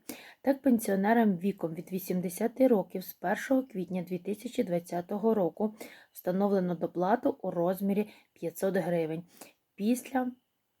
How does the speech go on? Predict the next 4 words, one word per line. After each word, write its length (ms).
весняної 760
індексації 800
та 200
перерахунку 1000